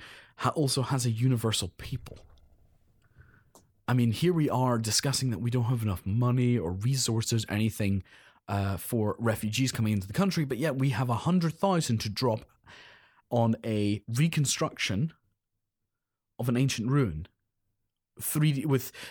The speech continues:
that we, we've got three D scans for. Now, I can understand that people feel, "No, no, no, no, like, w-, we're doing this to show isis that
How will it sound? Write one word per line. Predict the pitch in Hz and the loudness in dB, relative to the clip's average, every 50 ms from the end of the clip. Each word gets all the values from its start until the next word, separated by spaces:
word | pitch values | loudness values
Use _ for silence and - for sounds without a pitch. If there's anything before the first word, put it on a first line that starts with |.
| - | -4
that | - 113 110 | -2 -2 -2
we, | 135 120 | -2 -4
we've | 113 123 131 131 123 | -2 -2 -2 -2 0
got | 120 127 - | 0 0 0
three | - - - - 143 127 120 | -2 -4 -2 0 0 0 2
D | 117 120 | 2 2
scans | 117 - - 127 113 113 107 95 - | 0 2 0 0 0 0 -2 -2 -4
for. | - - 120 - 80 - _ _ _ _ _ _ _ _ _ _ _ _ _ _ _ _ _ _ _ _ _ _ _ _ _ _ _ _ _ _ _ _ _ _ _ _ _ _ _ _ _ _ _ _ | -8 -10 -12 -12 -14 -16 _ _ _ _ _ _ _ _ _ _ _ _ _ _ _ _ _ _ _ _ _ _ _ _ _ _ _ _ _ _ _ _ _ _ _ _ _ _ _ _ _ _ _ _
Now, | - 196 170 - | -2 -2 0 2
I | 180 220 247 | 0 0 2
can | 233 226 214 | 2 2 2
understand | 196 175 147 143 - - 170 165 147 117 | 2 2 2 0 -2 0 0 0 2 0
that | 104 98 - | 0 -2 -2
people | - 127 123 117 - 127 117 | -2 -4 -2 0 0 -2 -2
feel, | - - - 113 113 117 107 | -2 -2 0 0 0 0 0
"No, | 123 151 165 160 | 0 0 2 2
no, | 156 156 151 | 2 2 2
no, | 147 143 | 2 2
no, | 139 135 120 104 92 85 92 - _ - | 2 2 0 0 -2 -4 -6 -10 _ -6
like, | 120 117 110 104 98 - - - - _ - | -4 -2 0 -2 -2 -4 -8 -20 -20 _ -6
w-, | 131 123 117 | -4 -4 -2
we're | 120 123 127 | 0 0 0
doing | 117 131 139 143 143 | 0 0 0 2 2
this | 127 117 107 - - - | 2 2 2 0 -2 -2
to | - 117 | -4 -4
show | - - - 135 117 117 - | -2 0 0 0 0 0 0
isis | - 101 101 - - 104 - | -2 -2 -2 -2 -2 -4 -2
that | - 110 107 | -2 -2 -2